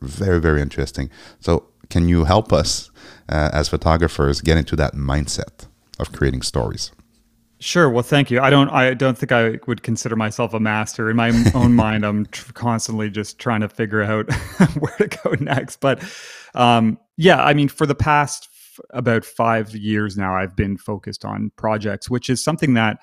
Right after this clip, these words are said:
Speaker 2: came at that shift with my photography. 'Cause before that, I was, when I was doing landscape photography, it was very much, like, single image based,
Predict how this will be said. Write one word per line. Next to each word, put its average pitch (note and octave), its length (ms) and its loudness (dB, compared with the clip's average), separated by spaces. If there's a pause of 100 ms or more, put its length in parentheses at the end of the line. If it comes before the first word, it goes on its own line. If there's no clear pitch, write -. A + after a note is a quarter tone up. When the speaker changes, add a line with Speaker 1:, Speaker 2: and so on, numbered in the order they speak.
(600)
Speaker 2:
came C3 300 4
at A2+ 140 0
that G2 180 -4
shift - 340 -6 (200)
with G#2 180 -8
my G#2+ 100 -4
photography. G#2+ 520 -6
'Cause F#2+ 120 -10
before C#3+ 360 0
that, G#2+ 160 4
I G#2 80 4
was, G2+ 200 -2 (120)
when A2+ 100 -4
I G#2 40 -2
was G#2 100 -6
doing A2 180 -2
landscape A2+ 420 0
photography, G2+ 440 -6
it - 20 -2
was A2+ 100 -2
very C#3+ 180 2
much, A#2 200 2
like, G#2+ 140 -4
single B2 540 2
image G#2+ 360 -2
based, G2+ 500 -6